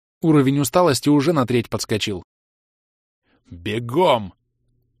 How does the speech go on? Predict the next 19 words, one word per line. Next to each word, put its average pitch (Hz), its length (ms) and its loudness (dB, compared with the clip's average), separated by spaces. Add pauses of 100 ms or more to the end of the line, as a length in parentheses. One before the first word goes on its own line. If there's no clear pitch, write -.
(140)
проревел 98 440 0
я, 110 220 -2
толкая 156 400 2
Киру 135 300 -2
ладонью 113 440 -2
в - 80 -10
спину. 92 360 -8 (1120)
Рывком 135 520 0
мы 185 180 0
перешли 131 440 0
на 113 140 -4
бег. 98 280 -8 (480)
Стремительный 117 760 -2
бег 139 260 0
по 120 100 0
запутанному 110 600 -2
лабиринту 120 500 0
ночных 123 440 -4
улочек. 113 440 -4